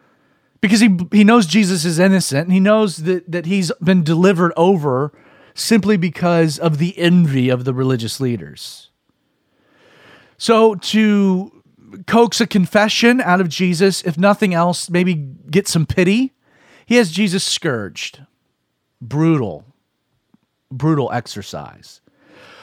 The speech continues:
Following the scourging, Jesus is mocked. A crown of thorns is placed onto his head, a purple robe on his back. They beat on him some more. They bring him back to Pilate,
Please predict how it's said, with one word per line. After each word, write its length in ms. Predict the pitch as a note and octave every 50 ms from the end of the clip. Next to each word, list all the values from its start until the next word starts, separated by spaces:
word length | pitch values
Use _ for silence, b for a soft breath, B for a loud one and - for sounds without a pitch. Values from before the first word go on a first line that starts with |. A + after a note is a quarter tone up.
| b b
Following 300 | - G#3+ A3 A#3 A#3 A3
the 80 | G#3+ G#3+
scourging, 680 | - - - - G#3 A3 A3 A3 F#3 E3 G#3+ A3 G#3+ G3
Jesus 840 | D#3 F#3+ G3+ G3 E3+ G#3 G3+ - - - - - - - - - -
is 220 | - F3 F3 C#3+ D#3+
mocked. 600 | D#3+ D3 C3 A#2 F#2+ - - - - - - _ _ _ _ _ _ _ -
A 60 | D3
crown 260 | C3 - F3+ E3+ E3+ E3+
of 60 | -
thorns 360 | - F3+ E3+ F3 F3 E3+ D#3
is 120 | E3 D3+
placed 340 | - - F3+ E3 D#3+ D#3 -
onto 160 | F3 E3 D#3
his 120 | D3+ C#3 -
head, 200 | D#3+ D#3+ D#3+ D#3
a 60 | D3+
purple 300 | - E3 D#3 - D#3+ C#3+
robe 420 | C#3 C#3+ D3 D3+ D#3 D#3 C#3+ B2+ -
on 120 | - C#3 C#3
his 100 | C3 A#2
back. 380 | - C#3+ C#3 C#3 C#3+ D3 -
They 80 | C#3 C3
beat 240 | A#2 C3+ C3+ C#3 C#3
on 160 | C#3 C#3 C#3
him 100 | C3+ C3
some 200 | - - C3 A#2+
more. 280 | B2 B2+ B2+ C3 C3
They 100 | B2 C3
bring 200 | C3 C3 F3 A3+
him 80 | C4 A3
back 180 | E3 D#3 E3 -
to 60 | F3
Pilate, 460 | - - - G3 A3 - - - -